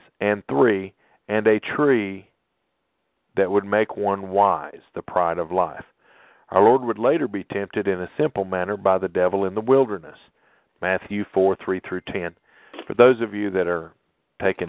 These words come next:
notes or trying to take notes or wondering why I'm going so fast, this is being recorded, so you can go back and, and listen to this at any point in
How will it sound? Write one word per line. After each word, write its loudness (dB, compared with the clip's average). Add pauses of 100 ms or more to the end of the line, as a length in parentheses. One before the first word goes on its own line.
notes -2
or -2
trying 0
to -8
take -4
notes -4
or -6
wondering -6
why -2
I'm -4
going -4
so -4
fast, -2 (380)
this 2
is 2
being -8
recorded, -2
so -2
you -6
can -14
go -4
back -8
and, -16 (100)
and -12
listen -8
to -10
this -10 (520)
at -4
any -4
point -8
in -20